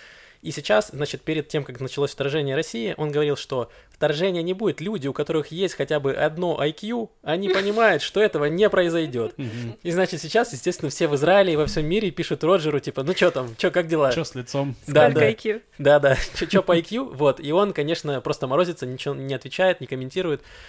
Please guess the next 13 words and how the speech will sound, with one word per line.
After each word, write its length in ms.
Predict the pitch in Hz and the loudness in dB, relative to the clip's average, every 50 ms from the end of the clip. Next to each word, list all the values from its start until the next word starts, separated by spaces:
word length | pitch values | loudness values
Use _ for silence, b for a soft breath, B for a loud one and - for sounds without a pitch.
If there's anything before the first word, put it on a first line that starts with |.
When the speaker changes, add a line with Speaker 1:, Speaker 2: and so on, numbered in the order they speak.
| B B | B B
Speaker 1:
Вот. 280 | - 123 131 123 117 - | -6 -2 -2 -2 -2 -2
Но, 300 | 135 160 180 180 170 156 | -2 0 0 0 0 0
э, 480 | - 127 135 139 135 135 131 127 127 123 | -2 -2 -2 -2 -2 -2 -2 -2 -4 -6
всё, 160 | - - 156 | -4 -4 -6
что 140 | - - 143 | -6 -4 -6
нужно 200 | 143 131 127 131 | -6 -6 -6 -8
знать 300 | 123 131 143 151 147 - | -6 -4 -4 -4 -4 -6
вот 140 | 131 120 - | -10 -10 -10
о 40 | 113 | -12
таких, 380 | - 120 - 127 131 - - - | -12 -12 -10 -10 -10 -10 -10 -8
э, 440 | 120 120 120 120 120 117 120 117 | -6 -4 -4 -4 -4 -4 -6 -6
диванных 380 | 117 113 127 143 139 131 131 - | -6 -4 -4 -2 -2 -4 -4 -6
аналитиках, 580 | - - - 165 - - - 127 113 - - | -6 -6 -6 -8 -8 -8 -10 -10 -12 -12 -18